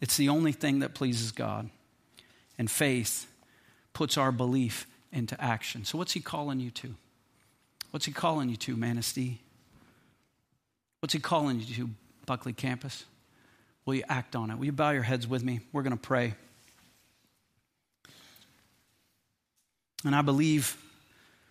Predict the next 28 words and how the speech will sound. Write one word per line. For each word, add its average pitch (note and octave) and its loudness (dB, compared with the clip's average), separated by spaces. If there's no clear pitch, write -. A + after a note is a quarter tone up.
that C#3 -2
God's C3+ 4
with C#3+ 4
us D3 4
because C#3 0
you're D3 2
here. C3 2
His C#3 0
spirit C#3 2
is B2+ 2
in C3+ 4
you, C#3+ 4
and C3 2
two D#3 2
or C#3+ 2
three D3+ 0
or C#3+ 4
more C#3 4
of C3+ 0
us C3 0
are B2+ 0
here. C#3 2
But C3+ 2
I C3+ 4
believe C#3 2
that D3+ -4
God C#3+ 4
is, B2+ -2